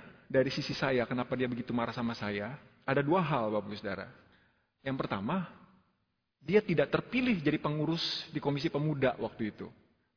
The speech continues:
Padahal bukan saya juga yang pilih. Jadi kita semua diperlakukan sama dengan standar seleksi dan filterisasi yang sama untuk bisa jadi pengurus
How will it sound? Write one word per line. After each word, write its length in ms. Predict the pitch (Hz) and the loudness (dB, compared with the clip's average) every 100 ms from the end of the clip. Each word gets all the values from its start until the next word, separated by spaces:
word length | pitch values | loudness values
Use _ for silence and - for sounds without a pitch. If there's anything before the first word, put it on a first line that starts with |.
| _ _ _ - | _ _ _ -10
Padahal 240 | 107 117 | -4 -2
bukan 240 | 127 107 101 | 0 -2 0
saya 160 | 110 | -2
juga 160 | 123 139 | 2 2
yang 80 | 120 | 2
pilih. 320 | 143 117 110 - - _ _ _ _ _ _ _ _ _ _ _ | 0 0 -2 -8 -20 _ _ _ _ _ _ _ _ _ _ _
Jadi 160 | - 120 | -10 -6
kita 160 | 131 127 | -4 -4
semua 240 | 127 135 | -4 -2
diperlakukan 560 | 123 120 110 113 117 113 | -2 -4 -4 -4 -6 -4
sama 400 | 113 143 185 - - - - | -2 0 0 -4 -16 -20 -14
dengan 240 | 120 117 117 | -6 -4 -4
standar 400 | - 113 117 117 | -4 -2 0 0
seleksi 560 | 123 120 - - 165 135 | 0 -4 -2 -2 0 0
dan 80 | |
filterisasi 720 | 127 139 123 131 127 131 123 139 | 0 -2 -2 -2 -2 -4 0 0
yang 80 | |
sama 560 | 139 170 208 180 - - | 2 4 4 2 -4 -10
untuk 240 | 143 127 | -8 -4
bisa 80 | 127 | -2
jadi 160 | 127 - | -2 0
pengurus 560 | 143 175 151 - - | 2 4 2 0 -8